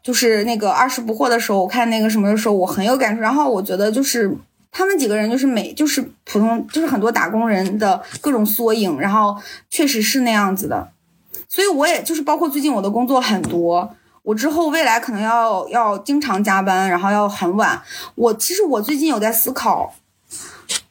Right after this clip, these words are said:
就是我的同事现在默认我就是要加班。我的同事，就是我，我的，不是我的领导，是我的同事们，就是没有什么利益关系什么这种同事。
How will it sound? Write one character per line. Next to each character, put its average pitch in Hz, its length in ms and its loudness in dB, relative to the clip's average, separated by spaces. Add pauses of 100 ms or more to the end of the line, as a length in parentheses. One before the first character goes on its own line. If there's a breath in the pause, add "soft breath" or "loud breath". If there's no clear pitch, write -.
(380)
就 453 80 -6
是 480 140 2
我 240 120 2
的 233 120 0
同 233 240 -2
事 359 240 0
现 349 120 0
在 339 120 2
默 392 180 -2
认 349 240 2
我 196 140 -2
就 330 120 -2
是 311 140 -2
要 202 100 0
加 185 240 0
班。 185 380 -2 (560 loud breath)
我 269 100 -2
的 330 120 0
同 339 200 2
事， 415 440 0
就 403 80 2
是 381 80 0
我， 262 280 -2
我 233 120 2
的， 240 140 2
不 - 140 -8
是 339 120 0
我 359 80 2
的 233 80 2
领 208 180 -2
导， 269 160 2
是 381 140 -2
我 262 80 2
的 202 80 0
同 202 260 -2
事 392 240 0
们， 190 240 -2
就 262 60 -4
是 302 80 0
没 285 100 2
有 359 140 0
什 247 100 -8
么 247 240 -2 (220)
利 330 120 -2
益 311 80 2
关 233 240 0
系 247 60 0
什 226 100 -6
么 214 140 2
这 240 80 2
种 208 100 0
同 190 240 -2
事。 208 320 2